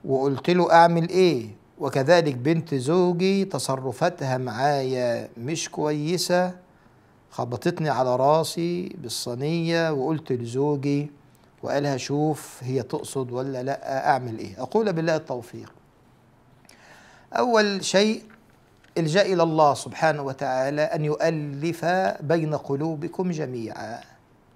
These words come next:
أن يؤلف بين قلوبكم جميعا. القلوب بين أصبعين من أصابع الرحمن يقلبها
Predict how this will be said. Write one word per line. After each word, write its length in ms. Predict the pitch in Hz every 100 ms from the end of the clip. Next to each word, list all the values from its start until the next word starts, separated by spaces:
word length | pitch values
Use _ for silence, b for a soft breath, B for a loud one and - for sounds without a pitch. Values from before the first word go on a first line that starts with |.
| _ _ _ _ -
أن 100 | 156
يؤلف 480 | 147 147 160 156 156
بين 280 | 147 151 139
قلوبكم 540 | - 127 123 143 143
جميعا. 280 | 120 110 120
القلوب 440 | 143 - 156 180 160
بين 160 | 151
أصبعين 520 | 139 127 135 143 147
من 80 | 143
أصابع 480 | 135 120 147 143 123
الرحمن 600 | - 123 - 135 147 180
يقلبها 960 | 185 - 135 127 139 139 131 131 -